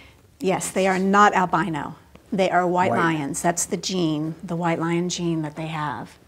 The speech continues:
Speaker 2: And the ones, the regular lion, are more of a tan color?
Speaker 1: They're tawny. They're called
Speaker 2: Tawny, tawny,
Speaker 1: tawnies.
Speaker 2: tawny
Speaker 1: Yeah.
Speaker 2: color. So, so you, you think sometimes in the tawny, if they show a little bit of symbol, uh, exhibit some of the traits of a white lion, there might be a white lion gene in there?
Speaker 1: I think they have to get the blood work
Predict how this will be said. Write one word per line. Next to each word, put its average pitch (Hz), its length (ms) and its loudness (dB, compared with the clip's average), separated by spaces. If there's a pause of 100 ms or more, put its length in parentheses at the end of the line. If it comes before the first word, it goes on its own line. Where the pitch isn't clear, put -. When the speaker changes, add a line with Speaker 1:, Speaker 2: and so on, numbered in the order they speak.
Speaker 2:
And 117 160 -2
the 117 80 0
ones, 123 540 4
the 120 140 0
regular 127 440 4
lion, 117 460 2
are 110 100 -2
more 110 320 0
of 104 140 -2
a 104 80 -4
tan 127 460 -2
color? 135 360 -2
Speaker 1:
They're 190 120 0
tawny. 180 640 -4
They're 190 100 -6
called 113 280 2
Speaker 2:
Tawny, 170 220 -2
tawny, - 220 0
Speaker 1:
tawnies. - 300 -10
Speaker 2:
tawny 123 260 -4
Speaker 1:
Yeah. 120 60 -6
Speaker 2:
color. - 320 -6
So, 127 260 0
so - 180 -4
you, 123 300 -2
you 147 220 2
think 135 320 2
sometimes 127 560 0 (340)
in 127 120 2
the 120 80 2
tawny, 131 500 4
if - 160 -4
they 113 100 0
show 117 240 2
a - 20 2
little 123 240 0
bit 127 140 0
of 120 100 0
symbol, 123 440 0
uh, 90 260 -2 (400)
exhibit 127 400 2
some 127 180 2
of 110 60 0
the 107 80 -4
traits 123 360 -2
of 110 80 -6
a 95 40 0
white 110 280 2
lion, 113 260 -4
there 110 120 -4
might 107 260 -4
be 107 140 -4
a 107 100 -6
white 107 300 -4
lion 110 340 -6
gene 110 320 -8
in 113 140 -6
there? 123 220 -6
Speaker 1:
I 240 100 4
think 302 300 2
they 254 120 2
have 226 300 2
to 202 80 -4
get 180 220 -4
the 175 80 -4
blood 160 300 0
work 143 260 -4